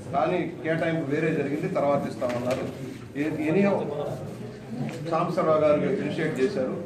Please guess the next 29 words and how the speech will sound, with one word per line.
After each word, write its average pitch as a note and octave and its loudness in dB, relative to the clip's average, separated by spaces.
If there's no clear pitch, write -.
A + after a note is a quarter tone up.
ఎండీగా D3 2
ఉన్నప్పుడు C#3 2
రెండు C3+ 0
మూడు C3+ -2
సార్లు C3+ 0
తీసుకొచ్చి C3 -6
రూట్ C3 -2
గురించి - 0
చెప్పాం - -2
ఆర్ఎం C3 0
గారికి. B2+ -4
మూడు C#3+ -2
రూట్లు F3 -2
కూడా F3+ 2
సైజ్ D#3+ -2
చేసాం, B2 -4
మేము A#2+ -4
కూడా C#3 -2
సైజ్ C3+ -6
చేసి C#3+ -8
రాసిస్తాం. - -4
ఎందుకంటే F#3 0
ఒక C#3+ -2
నెట్వర్క్ D#3+ 0
ఉండాలి, A#2+ -2
ఊరంతా F3+ 2
ఒక - 2
నెట్వర్క్ C3+ -2
ఉండాలి. B2+ -4